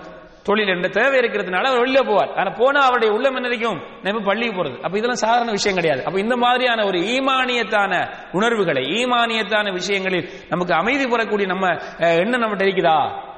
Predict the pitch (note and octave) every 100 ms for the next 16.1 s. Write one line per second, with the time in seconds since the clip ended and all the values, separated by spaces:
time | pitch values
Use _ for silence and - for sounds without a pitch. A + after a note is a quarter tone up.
0 | - D3+ G3 F#3+ A3+ G#3 F3+ F3 F#3 G#3
1 | G#3+ B3 B3+ G#3 C3+ - - - - -
2 | - - A3+ B3 A#3+ A3 A3+ G3+ G3+ G#3+
3 | F#3 F3 G3 D#3+ E3 G#3+ G3 A3+ A3 G#3+
4 | G#3 G3 F#3+ F3+ F3+ F#3+ E3+ F#3+ B3+ A3+
5 | A#3 B3+ A3+ G3+ F#3 F#3 E3+ A#3 A#3+ G#3+
6 | G3 G3 D#3 - - - C#3 F#3 C4 B3
7 | A3 A#3+ D4+ C#4+ - - - F#3+ G3 A3
8 | A3+ A#3+ A#3 G3 B3+ - B3 B3+ G#3+ F3+
9 | D3+ C3 G#2 - - A3+ G#3+ C4+ B3+ A#3+
10 | A3+ A3 C4 D4 G3 B2+ - - - -
11 | - - _ _ F#3 G#3 F#3 F#3+ G3 F3
12 | F#3 F3+ B3+ B3+ G#3 A#3+ A3 G3 F3+ F3
13 | B3+ D#4+ - - - G#3 G#3 E3 F#3+ A3
14 | A3 G3+ F#3+ G3+ G3+ G3 D#3 C#3 G3+ C4
15 | B3+ A3+ F#3+ E3+ A3+ C#4 C4+ C4+ F#3 -